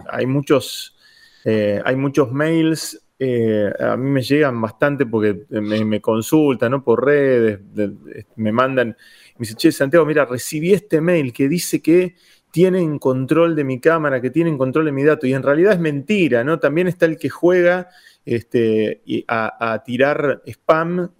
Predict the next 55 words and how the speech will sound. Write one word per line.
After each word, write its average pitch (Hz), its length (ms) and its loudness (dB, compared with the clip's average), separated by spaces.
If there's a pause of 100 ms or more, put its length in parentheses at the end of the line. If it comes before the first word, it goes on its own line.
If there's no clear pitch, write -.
tirar 127 280 0
mails 139 400 -4
en 123 80 -2
masa, 165 600 0 (380)
jugando 175 520 2
con 156 160 0
eso 185 320 0
y 151 40 -2
tirando 151 400 0
un 156 140 0
link, 180 320 0 (260)
eh, 110 400 -2
tratando 139 440 0
de 131 160 -2
que 117 240 0
la 110 260 -2
persona 139 480 -2
pique 156 400 0
y, 135 40 -2
y, 117 360 -6
y, 113 380 -6
y 113 40 -6
clique 170 580 2
y 143 100 -4
después 139 360 -2
sí 196 200 0
se 127 160 -4
convierta 127 500 -2
en 120 80 -8
un 127 140 -10
problema, 123 420 -2
un 120 140 -12
problema 127 280 -2
de 113 200 0
seguridad 120 320 -4
informática. 139 540 -4
Pero 113 140 -2
digo, 143 140 2
las, 117 220 -2
las 117 240 -6
opciones 170 340 -2
son 190 280 -2
tantas, 120 500 0
¿no? 143 60 -2
El 156 80 2
abanico 151 340 -2
es 139 100 -4
tan 160 160 0
grande 175 300 2
que 135 100 2
tenés 147 180 -6
que - 60 -20
estar 156 160 -4
muy 175 260 0
atento. 147 520 -4